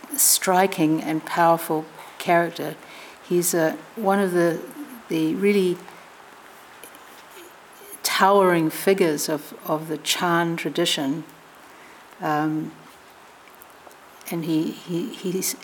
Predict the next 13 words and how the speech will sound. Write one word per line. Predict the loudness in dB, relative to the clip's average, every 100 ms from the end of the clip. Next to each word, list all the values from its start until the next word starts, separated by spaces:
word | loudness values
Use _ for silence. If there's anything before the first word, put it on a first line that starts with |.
| -20 -16 -6
among | 0 2 2 4
many, | 4 4 2 -2 -2
um, | 0 2 0 -4 -14 -20 -20 -16 -12 -12 -12 -20 -20 -16 -10
uh, | -8 -8 -8 -12 -20 -20 -20 -20 -20 -20 -20 -20 -20 -20 -20 -20 -20 -20 -20 -20 -20 -20 -20 -20 -20 -20 -20 -20 -20 -20 -20 -20 -20 -20 -20 -20 -20 -20 -20 -20 -20 -20 -20 -20 -20 -20 -20 -20 -20 -18 -18 -6
really, | 2 4 4 0 -2 -6 -12 -14
um, | -12 -12 -12 -14 -16 -18 -20 -20 -20 -12
charismatic | -4 2 2 2 4 2 2 -4
figures, | -2 0 2 2 0
he | -6
s-, | -4 -4 -6
he | -6
stands | -4 0 0 2
out. | 4 4 2 -4